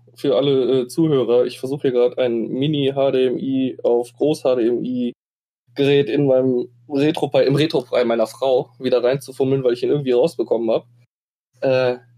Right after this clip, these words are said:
sind wir eigentlich gerade schon, wo ich den Retro-Pi in der Hand halte, fast direkt beim Thema. Remake-Wahn bei Videospielen. Obwohl, bei Videospielen ist es ja eigentlich nicht so der Wahn.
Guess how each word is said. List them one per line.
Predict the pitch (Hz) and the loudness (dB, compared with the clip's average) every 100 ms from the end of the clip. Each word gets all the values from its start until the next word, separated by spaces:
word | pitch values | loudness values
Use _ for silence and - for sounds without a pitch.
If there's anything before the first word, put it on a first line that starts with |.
| _ _ _ _ _ - | _ _ _ _ _ -4
sind | 139 240 | 0 2
wir | 240 - | 2 2
eigentlich | 175 190 | 0 0
gerade | 165 202 196 | -2 -2 -2
schon, | 208 208 185 _ _ | -2 -2 -8 _ _
wo | 143 208 | 0 0
ich | - | 2
den | 151 | 2
Retro-Pi | 185 180 160 127 | 2 0 -2 0
in | 127 | 0
der | 104 | -2
Hand | 151 | -2
halte, | 180 170 185 185 - 117 | 0 0 0 -4 -8 -10
fast | - 170 - | -6 -6 -2
direkt | 117 - | -4 -2
beim | 156 170 | -4 -2
Thema. | 202 156 - - _ _ _ _ _ _ - - - - | -2 -2 -4 -10 _ _ _ _ _ _ -20 -20 -20 -14
Remake-Wahn | 143 139 190 233 170 196 196 131 135 160 170 175 175 _ | -6 2 2 4 2 2 -2 -4 -2 2 2 2 0 _
bei | - 135 135 | 0 0 0
Videospielen. | 139 131 110 110 - 110 101 95 | -6 -2 -2 -2 -4 -4 -2 0
Obwohl, | 165 175 - | 2 0 0
bei | 139 | -2
Videospielen | 160 202 190 - 190 | -2 0 -2 0 0
ist | 185 - | 0 -4
es | - | -6
ja | |
eigentlich | 160 170 165 175 | -2 -2 0 -4
nicht | - | -2
so | 165 | -2
der | 139 147 | 0 -2
Wahn. | 143 107 | -4 -8